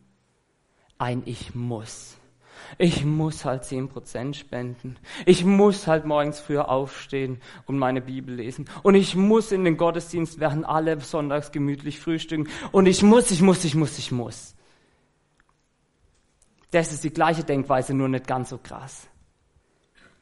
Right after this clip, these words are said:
So eine Art Opferdenken. Und wie reagiert Paulus? Er sagt wieder, "Hey, vergleich doch mal. Vergleich doch mal."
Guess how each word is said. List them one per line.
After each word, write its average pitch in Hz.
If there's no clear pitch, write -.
So 143
eine 135
Art 127
Opferdenken. 123
Und 180
wie 220
reagiert 175
Paulus? 202
Er -
sagt 196
wieder, 208
"Hey, 262
vergleich 294
doch -
mal. 123
Vergleich 262
doch 196
mal." 101